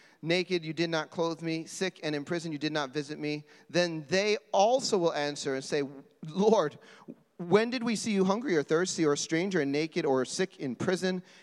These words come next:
and did not minister to you?' Then he will answer them, saying, 'Assuredly, I say to you, in as much as you did not do it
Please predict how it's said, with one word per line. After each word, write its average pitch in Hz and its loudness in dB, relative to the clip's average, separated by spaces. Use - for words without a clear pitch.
and 147 -2
did 240 4
not 330 0
minister 202 0
to 170 -6
you?' 147 -2
Then 165 0
he 165 -2
will 151 0
answer 131 -6
them, 151 -6
saying, 117 -6
'Assuredly, 131 -2
I 113 -2
say 147 -4
to - -8
you, 139 0
in 160 -2
as 160 2
much 180 -2
as 165 2
you 196 2
did 285 0
not 175 0
do 165 4
it 139 -2